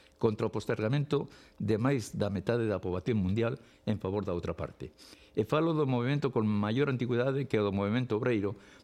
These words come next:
porque é posible rastrear aspectos directamente vinculáveis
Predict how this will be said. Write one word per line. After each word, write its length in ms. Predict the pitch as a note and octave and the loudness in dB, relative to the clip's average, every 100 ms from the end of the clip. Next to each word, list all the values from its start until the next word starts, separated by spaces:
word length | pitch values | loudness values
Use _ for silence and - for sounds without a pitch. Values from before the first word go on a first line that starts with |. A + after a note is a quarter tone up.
| - | -4
porque 240 | G2+ D3+ | -2 0
é 80 | D3 | -2
posible 400 | C3+ D3+ C#3 G#2+ | -2 0 0 0
rastrear 500 | G2+ - A#2+ A#2+ F#2+ - - - | -2 -6 -4 -2 -4 -8 -20 -6
aspectos 480 | G#2+ - C#3 B2 G2 | -6 -2 -2 -2 -2
directamente 560 | G#2 C#3+ C3 C#3 A#2 | -2 0 0 0 0
vinculáveis 640 | G#2+ G2+ G2 A2+ A2+ A2+ | -2 -2 -2 0 0 -2